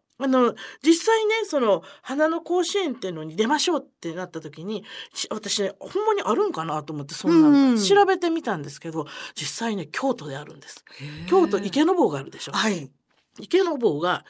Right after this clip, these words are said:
Speaker 1: 主催している
Speaker 2: ええ。
Speaker 1: コンテストで、花の甲子園ってのがありまして、
Speaker 2: へー。
Speaker 1: えー、まあ、通常ですと十一月。
Speaker 2: あー。
Speaker 1: もうだから、ついこの間開催されて、
Speaker 2: 終わったばっかり。
Speaker 1: 結果がもう出たとこなんですけれども、
Speaker 2: うん。
Speaker 1: それは三人一組で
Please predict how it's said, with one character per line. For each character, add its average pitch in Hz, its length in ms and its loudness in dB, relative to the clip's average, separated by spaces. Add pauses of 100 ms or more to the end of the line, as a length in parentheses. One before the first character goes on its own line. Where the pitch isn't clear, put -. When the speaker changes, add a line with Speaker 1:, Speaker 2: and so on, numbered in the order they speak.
Speaker 1:
主 - 160 -6
催 185 260 -4
し - 120 -10
て 185 100 -8
い 170 120 -8
る 208 280 -2
Speaker 2:
え 185 40 -10 (160)
え。 - 20 -16
Speaker 1:
コ 214 160 -4
ン 170 100 -6
テ 160 120 -6
ス - 120 -8
ト 131 100 -16
で、 196 180 -2 (180)
花 185 260 -6
の 175 160 -6
甲 170 200 -4
子 - 160 -2
園 139 100 -6
っ - 20 -12
て 139 100 -14
の 143 100 -14
が - 160 -18 (540)
あ 170 100 -2
り 185 120 -2
ま 170 180 -2
し 151 140 -4
て、 - 120 0
Speaker 2:
へ 202 40 2
ー。 175 100 -2 (220)
Speaker 1:
え 135 560 -4
ー、 - 40 -14
ま 240 60 2
あ、 - 20 -4
通 349 280 6
常 349 140 6
で 349 100 6
す 339 80 -2
と 294 100 0
十 214 220 2
一 208 160 0
月。 170 380 -4 (300)
Speaker 2:
あ 156 120 -6
ー。 202 40 -2
Speaker 1:
も 240 60 6
う - 20 2
だ 269 100 6
か 226 100 2
ら、 175 280 4
つ - 140 2
い 262 60 2
こ 208 120 0
の 220 80 4
間 220 200 2
開 220 180 0
催 294 220 4
さ 233 160 -2
れ 226 80 4
て、 208 40 4
Speaker 2:
終 190 80 2
わ 269 100 4
っ - 20 2
た 175 60 -2
ば 160 80 -6
っ - 20 -6
か 147 60 -14
り。 - 40 -20
Speaker 1:
結 208 240 0
果 262 140 2
が 254 80 4
も 226 140 2
う 208 40 0
出 247 120 4
た 202 120 0
と 185 120 -4
こ 208 120 0
な 165 140 0
ん 147 60 -8
で 143 60 -8
す 143 120 -10
け 165 100 -12
れ 165 80 -12
ど 175 140 -8
も、 330 240 2
Speaker 2:
う - 20 -2
ん。 240 40 -2 (340)
Speaker 1:
そ - 160 0
れ 294 140 6
は 294 300 2 (240)
三 330 300 0
人 403 300 4
一 381 200 2
組 247 220 2
で 156 200 0